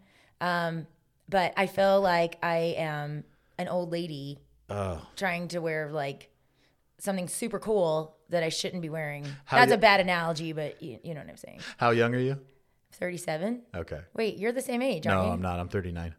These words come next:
Speaker 1: Oh, I thought we were the same age. So fun fact, Brig and I went to college together.
Speaker 2: We did go to college together.
Speaker 1: Yeah.
Speaker 2: Uh, yeah. No, Liz, we definitely went to college together, hung around with some of the same people every now and again, cross paths, and then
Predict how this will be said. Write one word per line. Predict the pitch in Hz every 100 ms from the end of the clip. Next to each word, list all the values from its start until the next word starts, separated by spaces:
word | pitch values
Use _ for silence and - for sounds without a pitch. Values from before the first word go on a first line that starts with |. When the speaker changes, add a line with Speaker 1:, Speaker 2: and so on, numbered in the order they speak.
| _ _ _ _ -
Speaker 1:
Oh, | 285 269
I | 240
thought | 262 247
we |
were | 247
the |
same | 202 220 226
age. | 208 -
So | 254
fun | 247 285 277
fact, | 269 254 170
Brig | 208 226
and | 240
I | 226
went | 214
to | 175
college | 190 226 196 -
together. | 156 147 143 147 139
Speaker 2:
We | 196 104
did | 107 104
go | 107
to | 101
college | - 92 87 80
together. | 80 73 67 -
Speaker 1:
Yeah. | 165 160 143 - - -
Speaker 2:
Uh, | 98 98 95 92 92 92
yeah. | 156 120 - -
No, | 107 120
Liz, | 104 107 -
we | 101 107
definitely | 104 110
went | 104
to | -
college | 101
together, | 98 104
hung | 101 104
around | 101 101
with | 98
some | - 101
of |
the | 98
same | - 98
people | - 101 - 98 98 98 - - - - - -
every | 95
now | 98 98
and | 98
again, | 95 98 95
cross | - 95 -
paths, | 101 95 98 95
and | 101
then | 95 92